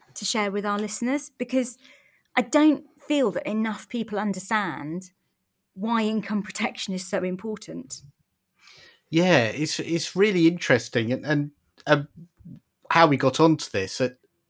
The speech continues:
Speaker 2: um, the Association of Mortgage Intermediaries, um, an organisation who looks after, obviously, mortgage intermediaries and, uh, and for the
Speaker 1: <laughs>
Speaker 2: good of the, the mortgage industry, um, of which I am chairman. Actually, last year, before I was chairman,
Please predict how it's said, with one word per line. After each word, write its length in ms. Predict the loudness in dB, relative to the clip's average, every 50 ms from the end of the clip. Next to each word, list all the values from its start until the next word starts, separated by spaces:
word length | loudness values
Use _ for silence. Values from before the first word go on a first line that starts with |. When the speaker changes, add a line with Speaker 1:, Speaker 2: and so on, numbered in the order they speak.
| _ _ _ 0
Speaker 2:
um, 520 | 2 4 4 4 2 2 0 -2 -4 -6 -10 _ _ _ _
the 100 | 2 2
Association 720 | 2 4 6 6 6 6 6 6 6 6 6 4 2 0 0
of 100 | 0 2
Mortgage 360 | 0 0 0 0 -2 -4 -4
Intermediaries, 840 | -4 -4 -6 -6 -6 -6 -6 -6 -6 -8 -10 -10 -10 -10 -12 -14 -16 -18 -20 -20 -20 -20 -20 -20 -20 _ -2
um, 600 | 0 0 2 2 0 -2 -4 -6 -8 -10 -12 -14 -18 _ _ _ _ -8
an 80 | -6 -4
organisation 800 | -4 -6 -6 -8 -8 -8 -6 -4 -4 -4 -4 -6 -8 -8 -8 -10
who 120 | -10 -10
looks 340 | -10 -10 -12 -12 -12 -12 -12
after, 480 | -10 -10 -12 -12 -10 -8 -8 -8 -10 -12 _ _
obviously, 440 | -16 -14 -14 -14 -12 -12 -12 -12 -14 _ _
mortgage 300 | -8 -8 -8 -8 -8 -8
intermediaries 680 | -8 -8 -8 -8 -8 -8 -8 -6 -6 -6 -6 -6 -6 -6
and, 240 | -6 -6 -6 -6 -6
uh, 140 | -8 -8 -8 -10 -14 -14 -14 -12 -12 -14 -14 -16 -10 -6
and 220 | -6 -6 -6 -6 -12 _
for 200 | -18 -10 -6 -4
the 120 | -2 -2 0
Speaker 1:
<laughs> 100 | 0 0
Speaker 2:
good 160 | -2 -2 -2
of 160 | -6 -8 -6
the, 360 | -6 -4 -4 -4 -6 -8 -10 -8 -6
the 80 | -4
mortgage 380 | -2 -2 -2 -4 -4 -4 -4 -2
industry, 680 | -2 -2 -2 -4 -4 -2 0 2 2 2 2 0 -4 -6 _ 2
um, 280 | 4 6 6 4 4 2 2
of 160 | 2 4 4
which 260 | 4 2 2 2 2
I 140 | 4 4 4
am 160 | 4 2 0
chairman. 600 | 2 4 4 4 4 4 2 -2 -4 -6 -8 -8 _ 0
Actually, 440 | 0 2 2 2 2 4 4 4 6
last 460 | 6 8 10 10 10 8 8 2 -2
year, 100 | -2 -2
before 360 | 0 -2 -2 0 0 2 2
I 20 | 2
was 140 | 0 -2
chairman, 400 | -4 -4 -4 -2 -4 -4 -6 -8